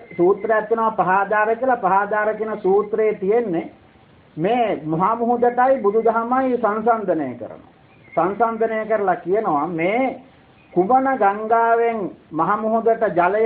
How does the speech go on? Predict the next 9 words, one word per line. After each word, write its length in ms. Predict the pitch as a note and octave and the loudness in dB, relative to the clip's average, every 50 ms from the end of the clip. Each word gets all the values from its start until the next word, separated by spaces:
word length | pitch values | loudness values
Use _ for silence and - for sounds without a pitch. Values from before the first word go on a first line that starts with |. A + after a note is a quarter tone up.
| A3 - | 0 2
ඇවිල්ලා 560 | - E3+ F3+ G3+ A3+ A#3 A3 F3 B2+ - - - _ _ _ _ _ _ _ _ _ _ _ - | 2 2 2 2 2 0 0 -2 -4 -4 -8 -16 _ _ _ _ _ _ _ _ _ _ _ -4
මුහුදු 420 | D#3 E3+ F#3+ A3 C4 C#4 C4 C4+ | 0 0 2 2 2 2 0 0
ජලය 320 | C4 B3 B3 A3+ A3+ A3 G3+ | 2 2 2 2 2 0 2
වන්නාසේම 800 | F#3+ F#3 F#3 G3 G#3 G#3+ A3 A3 A3 A3+ A3 A#3 A#3+ B3+ C4+ C#4 C4+ A#3+ | 2 2 0 0 -2 -2 -2 -2 -2 0 0 0 0 2 0 -2 -4 -2
මොන 280 | F#3+ F3+ G3 G#3+ B3 C#4 C4+ | 0 0 0 2 0 -2 0
තැනින් 420 | C4+ A3 G3+ A3 A#3 B3 A#3+ A3 | 0 0 0 0 -2 -4 -4 -2
මොන 220 | G3 F#3+ G3 G#3+ | 0 0 2 2
ආගමෙන් 680 | A#3 B3 B3 B3 A#3+ A#3+ A#3+ A#3 A#3 A3+ G#3+ G#3 G3 F#3 | 2 2 2 2 2 2 2 0 0 0 -2 -4 -4 -2
මොන 220 | F3+ - G#3 A#3 | 0 0 2 0